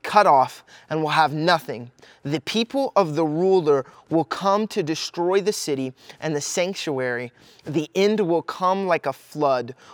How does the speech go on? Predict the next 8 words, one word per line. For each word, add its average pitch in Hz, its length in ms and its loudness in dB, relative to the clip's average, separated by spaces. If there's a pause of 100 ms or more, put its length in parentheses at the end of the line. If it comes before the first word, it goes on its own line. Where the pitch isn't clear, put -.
(100)
War 175 340 2
will 185 160 2
continue 208 720 -4
until 165 320 -2
the 139 240 -4
end, 190 360 -2 (240)
and 147 160 -4
dissolutions 180 960 0